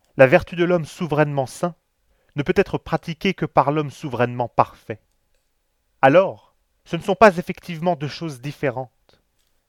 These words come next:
Dans ce livre, il est parlé du saint homme comme ayant atteint le point le plus extrême de la loi céleste. Arrivé là, il est impossible d'y rien ajouter.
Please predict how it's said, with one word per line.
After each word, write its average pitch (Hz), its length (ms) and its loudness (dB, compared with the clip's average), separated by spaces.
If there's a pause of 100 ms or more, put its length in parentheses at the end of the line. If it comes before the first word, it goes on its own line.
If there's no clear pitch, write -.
(120)
Dans 147 160 0
ce - 120 -8
livre, 151 540 -12 (600)
il 147 100 0
est 156 40 2
parlé 190 360 0
du 170 100 -12
saint 156 320 -8
homme 165 320 -4 (200)
comme 151 160 -2
ayant 175 240 -4
atteint 175 320 -4
le 147 100 -8
point - 180 -12
le 139 100 -10
plus 120 260 -14
extrême 156 500 -8
de 127 80 -6
la 120 120 -4
loi 117 200 -4
céleste. - 800 -12 (1080)
Arrivé 147 380 2
là, 160 240 -4 (480)
il 156 100 -6
est 156 160 -4
impossible 170 600 -4
d'y 117 120 -6
rien 123 260 -4
ajouter. 107 440 -10